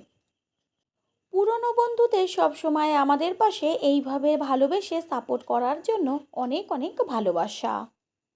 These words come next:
যখন দেখবেন সবজিগুলো সিদ্ধ হয়ে গেছে, তখন যে পাঁচফোড়ন আর সর্ষেটা শুকনো খোলায় ভেজে নিয়েছিলাম, সেটা ঠান্ডা করে গুঁড়ো করে নিয়েছি।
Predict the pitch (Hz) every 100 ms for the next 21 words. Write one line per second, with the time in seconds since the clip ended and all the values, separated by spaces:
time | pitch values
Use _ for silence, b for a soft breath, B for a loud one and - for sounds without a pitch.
0 | _ _ _ _ _ _ 277 302 302 440
1 | 440 453 381 320 311 320 262 294 285 320
2 | 320 311 226 311 359 415 440 440 427 285
3 | 277 277 277 392 294 311 - 254 247 254
4 | B B - 269 277 - 403 415 330 311
5 | - 254 262 - 277 - 381 381 294 330
6 | b b _ - 294 294 285 285 294 262
7 | 254 285 294 359 392 392 285 302 285 262
8 | 269 254 247 233 240 359 440 302 240 240
9 | 220 220 220 214 214 226